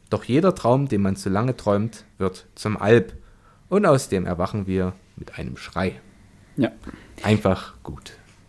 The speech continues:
Speaker 1: Also was muss man dazu tun, um bei einem, bei der Vorherbestimmung das Heft des Handelns in, in der Hand zu halten? Und was ist vielleicht nicht so gut?
Speaker 2: Ich finde auch sehr schön, wie, wie Regis ja dann auch Fringilla zur Rede stellt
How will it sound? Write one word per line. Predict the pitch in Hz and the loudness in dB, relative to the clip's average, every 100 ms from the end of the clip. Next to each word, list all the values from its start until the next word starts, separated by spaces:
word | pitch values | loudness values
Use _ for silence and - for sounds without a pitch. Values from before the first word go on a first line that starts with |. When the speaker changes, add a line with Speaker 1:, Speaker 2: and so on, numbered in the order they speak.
| _ | _
Speaker 1:
Also | - 104 98 | -4 -2 2
was | 117 147 | 2 2
muss | 151 147 | 0 0
man | 131 | 0
dazu | 117 113 - | 2 0 -4
tun, | 104 123 127 131 - - | -4 -2 0 -2 -12 -12
um | - 117 | -6 -2
bei | 101 | 2
einem, | 101 104 101 101 - - _ - | 2 0 -2 -6 -10 -20 _ -4
bei | - 101 | 2 2
der | 98 | 2
Vorherbestimmung | 101 107 110 110 110 107 104 107 | 0 0 0 -2 -2 0 -2 -4
das | 107 - | -6 -2
Heft | 113 - | -2 -2
des | 101 | -2
Handelns | 110 127 104 95 | 0 2 0 -2
in, | 104 101 | -6 -6
in | 98 | -4
der | 98 | -2
Hand | 127 | -2
zu | 135 92 | -2 -2
halten? | 98 95 127 139 - - - _ _ _ _ - _ _ _ - | 0 0 -2 -10 -14 -20 -20 _ _ _ _ -20 _ _ _ 2
Und | |
was | 123 120 | 2 2
ist | 113 | -2
vielleicht | 101 110 | -2 -2
nicht | 117 107 | -2 -4
so | - | -6
gut? | - - - - - - - - - - - | -12 -18 -20 -20 -20 -20 -20 -20 -20 -20 -8
Speaker 2:
Ich | - | -8
finde | - - - 208 151 | -8 -6 2 4 4
auch | |
sehr | 139 131 | 2 2
schön, | - 165 147 | 4 4 4
wie, | 135 135 135 120 | 2 4 2 2
wie | 127 127 | 0 0
Regis | 117 147 196 - | 4 4 4 4
ja | 139 | 4
dann | 127 127 | 4 2
auch | 123 117 | 0 -4
Fringilla | - 131 135 135 127 | -2 0 2 2 0
zur | - 127 117 117 117 | -2 -2 -2 -2 -2
Rede | 127 160 131 | 0 0 -2
stellt | - 110 156 | -4 -2 -4